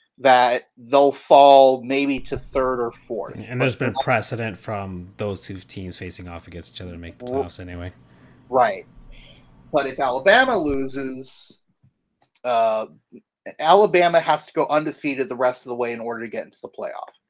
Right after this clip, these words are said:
Speaker 1: They have to beat Auburn and they have to beat Georgia. It's, it's no ifs, ands, or buts.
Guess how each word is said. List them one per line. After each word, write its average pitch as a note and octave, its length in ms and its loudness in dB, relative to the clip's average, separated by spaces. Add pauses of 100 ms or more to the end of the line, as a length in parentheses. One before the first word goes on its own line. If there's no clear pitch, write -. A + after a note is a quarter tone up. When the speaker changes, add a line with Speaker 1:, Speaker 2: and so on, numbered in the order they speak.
(840)
Speaker 1:
They A#2+ 200 0
have D3 340 2
to E3+ 80 -10
beat D3+ 160 0
Auburn C3 400 4
and A#2 100 -10
they A#2 100 -6
have B2+ 240 -4
to A#2 60 -20
beat A#2 180 -16
Georgia. G#2 420 -12 (120)
It's, - 440 -12
it's A#2+ 260 -10
no C#3+ 220 2
ifs, C3 240 -2
ands, A#2+ 200 -4
or A2+ 100 -6
buts. - 440 -8